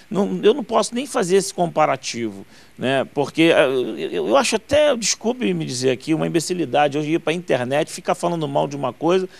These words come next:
e quando, na verdade, eu não pesquisei as demais que tem como sobra que foi dito aqui agora,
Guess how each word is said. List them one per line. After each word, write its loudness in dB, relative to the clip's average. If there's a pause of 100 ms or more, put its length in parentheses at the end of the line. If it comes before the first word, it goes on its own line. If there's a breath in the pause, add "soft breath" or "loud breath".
(240 loud breath)
e -2
quando, -2
na 2
verdade, 2
eu 0
não 0
pesquisei 2
as 4
demais -2
que -10 (220)
tem -2
como -4
sobra -2
que -12
foi -4
dito -6
aqui -4
agora, 4